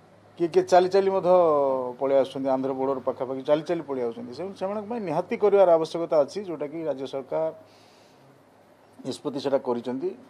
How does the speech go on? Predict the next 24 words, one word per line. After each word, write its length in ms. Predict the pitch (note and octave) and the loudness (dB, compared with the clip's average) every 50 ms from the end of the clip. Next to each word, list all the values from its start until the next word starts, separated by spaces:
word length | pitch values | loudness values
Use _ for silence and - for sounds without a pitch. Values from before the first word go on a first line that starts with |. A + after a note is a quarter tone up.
| _ - B2+ | _ -16 -12
ଏବଂ 200 | C3+ C3+ C3+ C3+ C3+ C3+ C3 C3 C3 C3 B2+ A2+ A2+ | -10 -8 -8 -8 -6 -8 -8 -8 -10 -12 -14 -16 -14
ସେ 120 | - - D3 | -10 -8 -6
ଅନୁସାରେ 380 | D#3 D3+ C3+ - D3+ D3 D3+ D3 C#3+ C3+ B2+ B2 B2 B2 - - - C#3+ | -6 -6 -6 -4 -4 -2 0 0 0 0 -2 -4 -6 -10 -14 -16 -12 -10
ନିଷ୍ପତ୍ତି 320 | C#3+ C3 - - D#3 D#3+ D#3 | -10 -10 -10 -10 -10 -6 -4
ନେବା 200 | C#3 C3+ C#3+ D#3 D#3+ D#3 E3 | -2 0 4 4 4 4 2
ପାଇଁ, 120 | G3 G#3+ G#3 G3 - | -2 -2 -4 -4 -6
ସେ 80 | - | -6
ଅନୁସାରେ 340 | D#3+ D#3 D3+ - E3 D#3+ D#3+ D#3 | -6 -6 -4 -4 -2 -2 -2 -4
ସବୁ 180 | - D#3+ D3+ D3 C3 | -6 -6 -8 -8 -6
ଧ୍ୟାନ 180 | B2 A#2+ C#3 D3 D3+ | -6 -4 -4 -2 0
ଦେବା 200 | D3+ D#3+ D#3+ E3 D#3+ | 0 2 0 0 -2
ପାଇଁ 120 | G3+ G3+ F#3+ | -6 -10 -8
district 360 | D#3+ D3 C3 - - C#3+ C#3 C3+ B2+ | -8 -10 -10 -10 -10 -4 -2 -2 -2
administration, 540 | B2 B2+ B2+ A#2 B2 A#2+ - - D#3 F3 F#3+ F#3+ F3+ | -2 -6 -10 -12 -12 -14 -12 -12 -12 -12 -12 -14 -12
ଯୋଉ 140 | D3+ D3+ D3 | -10 -10 -8
ଯୋଉମାନେ 280 | C#3 C#3+ C#3+ D3 C#3+ C#3+ C3+ C3+ C3 C3 B2+ | -8 -6 -6 -6 -6 -6 -8 -10 -14 -14 -14
ବିଭିନ୍ନ 260 | B2+ B2 B2+ B2+ C3 C3 | -12 -10 -8 -6 -6 -6
ବିଭାଗର 420 | B2 B2+ A#2+ A#2+ B2 B2 B2+ B2 B2 A#2 A2+ A#2 A#2+ - | -6 -6 -4 -2 -2 -2 -2 -2 -4 -4 -6 -8 -8 -8
କର୍ମକର୍ତ୍ତାମାନଙ୍କୁ 800 | - A2+ A#2 B2 A#2 A#2 A2+ A2 A#2+ A#2+ A2+ A#2 B2+ - - - - - - - - - - - - - - - - - _ _ _ _ _ _ _ - _ _ - | -8 -8 -8 -8 -8 -10 -10 -10 -10 -10 -10 -12 -12 -14 -18 -20 -20 -20 -20 -20 -20 -20 -20 -20 -20 -20 -20 -20 -20 -20 _ _ _ _ _ _ _ -20 _ _ -8
ନିର୍ଦ୍ଦେଶ 320 | C3+ D3 D3+ F#3 G3 F3 E3+ F3+ | -8 2 4 4 4 4 2 0
ଦିଆହେଇଛି 380 | G#3+ G#3+ A3 A#3 A3+ A3+ A3+ A3+ | 2 2 2 2 0 -2 -6 -2
ଯେ, 120 | A3 A#3 A3 G#3 | 0 2 2 2
ଉଁ, 1040 | G#3 G3 G3 G3 F#3+ F#3 F3+ F3 E3+ E3 E3 E3 E3 D#3+ D#3 D#3 D#3+ D#3+ D#3+ E3 | 0 -2 -4 -4 -4 -4 -4 -4 -4 -4 -6 -6 -6 -8 -8 -10 -12 -12 -8 -6
ଏଭଳି 280 | E3 D#3 D#3+ F3+ G3 G3 | -4 0 2 4 4 4